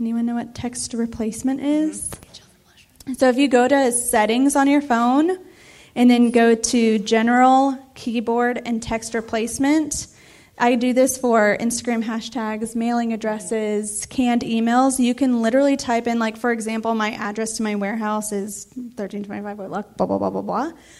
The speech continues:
Speaker 1: I type in W H I T, and it auto-populates that entire address.
Speaker 2: Mm-hmm.
Speaker 1: I also do that for hashtags. So I say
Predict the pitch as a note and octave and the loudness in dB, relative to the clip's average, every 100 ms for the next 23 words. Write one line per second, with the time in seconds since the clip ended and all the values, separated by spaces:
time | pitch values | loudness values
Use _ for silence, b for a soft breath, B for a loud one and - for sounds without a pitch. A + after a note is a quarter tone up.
0 | B B - A#3+ B3+ A#3+ A#3 A3 G#3 A3 | B B -4 0 0 0 -4 -4 -6 -4
1 | C4+ - A#3+ A#3+ A3 A3+ - A#3+ C4+ F4+ | -4 -6 -8 -6 -8 -8 -10 -6 -4 -4
2 | F#4 A#3+ A3 - - G#3 A3+ A#3 A#3 A3 | -4 -4 -4 -6 -6 -4 -2 -4 -2 -4
3 | G#3+ G3 F#3+ A#3 - G#3 G3+ G#3 G#3 F#3+ | -4 -8 -8 -10 -8 -8 -6 -8 -8 -8
4 | - - - - - A#3+ - - - B3+ | -8 -10 -10 -12 -12 -10 -10 -10 -10 -4
5 | B3 A#3+ B3 C#4 C#4 B3 - A#3 - G#3+ | 0 0 0 0 2 0 -2 -10 -6 -6
6 | G#3 - G#3 G3 - A3 A3 A3 G#3+ G3+ | -6 -6 -6 -6 -6 -4 -4 -2 -2 -2
7 | G3+ | -6